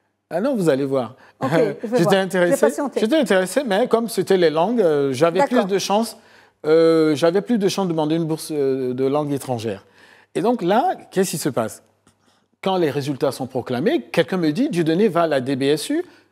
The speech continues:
Speaker 1: ton nom, tu as une bourse, ton nom est affiché, euh, sur la liste. » Je vais et je vois que j'ai obtenu une bourse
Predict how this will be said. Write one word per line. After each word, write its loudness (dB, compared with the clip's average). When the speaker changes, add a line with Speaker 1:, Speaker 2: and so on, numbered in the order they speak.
Speaker 1:
ton 0
nom, 2
tu -2
as 4
une -2
bourse, -4
ton -4
nom -2
est 0
affiché, 0
euh, 0
sur -4
la 0
liste. » -10
Je -2
vais 0
et -4
je -4
vois -4
que 4
j'ai -6
obtenu -2
une -4
bourse -2